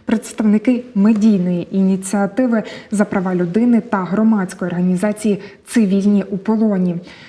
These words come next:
Мапа містить систематизовані дані про понад сто пунктів утримання цивільних заручників і військовополонених в Росії, Білорусі та на окупованих територіях України.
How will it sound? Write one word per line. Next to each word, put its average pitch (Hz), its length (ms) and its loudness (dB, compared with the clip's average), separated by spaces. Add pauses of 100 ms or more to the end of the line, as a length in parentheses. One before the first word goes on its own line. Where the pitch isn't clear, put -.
(140)
Мапа 254 320 2
містить 233 560 0
систематизовані 226 1120 0
дані 226 480 2
про 214 240 -2
понад 226 520 0
сто - 340 0
пунктів 190 540 0
утримання 196 640 0
цивільних 202 540 0
заручників 202 680 0 (280)
і 214 100 0
військовополонених 202 960 0
в 190 80 0
Росії, 220 440 2
Білорусі 208 560 2
та 208 180 -2
на 202 240 0
окупованих 220 720 -2
територіях 202 560 -2
України. 208 640 0